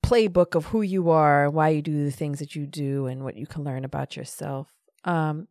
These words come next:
I've dibbled and dabbled with it in the past and, um, you know, put my shit in and briefly just skimmed through all of the, um,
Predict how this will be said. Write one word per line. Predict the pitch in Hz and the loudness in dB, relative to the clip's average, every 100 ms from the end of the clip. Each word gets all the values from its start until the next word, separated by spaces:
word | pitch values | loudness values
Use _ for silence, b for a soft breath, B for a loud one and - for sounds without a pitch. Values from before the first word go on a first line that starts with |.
| - | -8
I've | - 196 - | -2 -2 2
dibbled | 254 285 330 | 2 2 0
and | 311 | 0
dabbled | 247 233 240 226 | 2 2 2 -2
with | 233 - | -4 -4
it | 220 | -8
in | 208 | -8
the | 185 | -10
past | - 214 196 190 214 240 - - - _ _ _ _ _ _ _ - | -10 -2 0 0 0 -4 -10 -14 -16 _ _ _ _ _ _ _ -4
and, | 196 185 180 175 | -2 0 0 0
um, | 170 165 160 156 160 165 _ _ 370 | 2 4 2 0 -4 -8 _ _ -2
you | 294 | 0
know, | 175 | 2
put | - 208 | 2 2
my | 202 | 0
shit | - 196 | 2 2
in | 180 170 | 4 4
and | 160 147 - | 0 -2 -10
briefly | - 175 165 - 175 | -4 0 0 -2 -4
just | 165 160 - | -2 -4 -2
skimmed | 180 160 151 | 0 0 0
through | - 156 151 | -2 0 2
all | - 147 147 | 2 2 0
of | 151 - | -2 -6
the, | 151 147 - | -6 -4 -4
um, | 147 139 143 156 | -4 -4 -6 -8